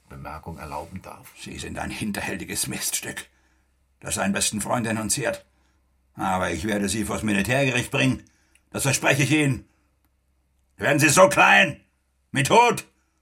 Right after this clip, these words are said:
Speaker 2: Und Ihr arrogantes Gequatsche wird Ihnen für die nächsten paar Jahre vergehen.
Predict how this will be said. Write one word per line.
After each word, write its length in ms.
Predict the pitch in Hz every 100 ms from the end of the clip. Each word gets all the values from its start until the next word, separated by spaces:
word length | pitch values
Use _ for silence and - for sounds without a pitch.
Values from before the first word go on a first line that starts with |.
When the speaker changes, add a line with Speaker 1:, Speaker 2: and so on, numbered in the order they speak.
| _ _ _ _ _ _
Speaker 2:
Und 180 | 85 98
Ihr 140 | 107
arrogantes 600 | 131 127 117 139 139 135
Gequatsche 800 | - 117 - 151 156 - 156 135 - _ _ _ _ _ -
wird 180 | 101
Ihnen 160 | 120 123
für 100 | 120
die 100 | 120
nächsten 280 | 135 131 139
paar 160 | 123
Jahre 220 | 131 135 135
vergehen. 580 | 131 139 160 160 104